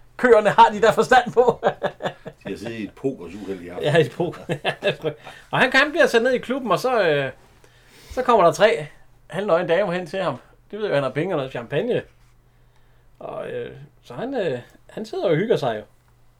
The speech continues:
Speaker 1: Så lige pludselig, så snakker han om, at, øh, så siger, at der er telefon til ham. Kommer
Speaker 2: Ja.
Speaker 1: Ketty ned. Og så tager telefon, og så begynder, så bliver han jo rasende. Hvad satan
Speaker 2: Ja.
Speaker 1: nu, man endelig kommer til byen den ene gang om året for at spille, øh,
Speaker 2: Ja.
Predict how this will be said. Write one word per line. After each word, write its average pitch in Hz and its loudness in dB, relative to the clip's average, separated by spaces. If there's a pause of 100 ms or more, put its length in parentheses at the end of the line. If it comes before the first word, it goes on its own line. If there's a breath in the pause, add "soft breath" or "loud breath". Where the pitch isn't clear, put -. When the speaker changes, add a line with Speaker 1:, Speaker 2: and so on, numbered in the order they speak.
(1120 soft breath)
Speaker 1:
Så - -4
lige 233 -2
pludselig, 214 -4
så - -14
snakker 220 0
han 190 -2
om, 196 -4
at, 151 -6
øh, 139 -2 (720)
så 233 -6
siger, 233 0
at 226 -10
der 160 -2
er 135 -4
telefon 156 -2
til 131 -4
ham. 104 -12 (220)
Kommer 127 -6
Speaker 2:
Ja. - -18
Speaker 1:
Ketty 131 -12
ned. 120 -6 (800 soft breath)
Og 143 -10
så 147 -12
tager 143 -4
telefon, 120 -18
og - -14
så 185 -6
begynder, 160 0
så 156 -10
bliver 165 -2
han 127 -4
jo 101 -16
rasende. 127 -6 (760 soft breath)
Hvad 185 0
satan 220 0
Speaker 2:
Ja. 214 -2
Speaker 1:
nu, 226 4
man 233 2
endelig 233 0
kommer 170 0
til 160 -8
byen 208 0
den 208 2
ene 226 2
gang 202 2
om 160 2
året 180 4
for 175 0
at 139 -2
spille, 123 -10
øh, 120 -10 (220)
Speaker 2:
Ja. - -12